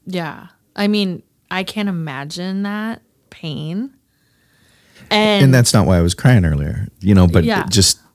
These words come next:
Speaker 1: But
Speaker 2: to
Speaker 1: you
Speaker 2: be okay with.
Speaker 1: Well, once you lose something and have a pain like that, it's like, I don't give a shit anymore. You know, like,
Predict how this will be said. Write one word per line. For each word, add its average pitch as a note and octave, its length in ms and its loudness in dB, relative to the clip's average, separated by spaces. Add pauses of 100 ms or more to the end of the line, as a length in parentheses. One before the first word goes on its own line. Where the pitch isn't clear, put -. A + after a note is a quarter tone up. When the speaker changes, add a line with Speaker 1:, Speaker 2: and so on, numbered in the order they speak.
(180)
Speaker 1:
But C4 120 4
Speaker 2:
to - 40 0
Speaker 1:
you C4 160 2
Speaker 2:
be A2+ 120 6
okay G2 560 2
with. C#2+ 380 0 (180)
Speaker 1:
Well, C#4+ 220 0
once C#4+ 260 -2
you E4 140 2
lose F#3+ 260 -4
something A#3+ 300 -4
and A3+ 100 -2
have E3+ 220 -8
a G3+ 100 0
pain D#3 440 -10
like G#3+ 240 -4
that, B3+ 400 -4
it's G3 200 -10
like, G3+ 300 -8 (560)
I F3+ 140 -14
don't B3+ 140 -4
give A#3 180 -8
a A#3+ 60 -6
shit G3 200 -8
anymore. E3 580 -12 (320)
You G#3 140 -2
know, G3+ 160 -2
like, G3+ 340 -6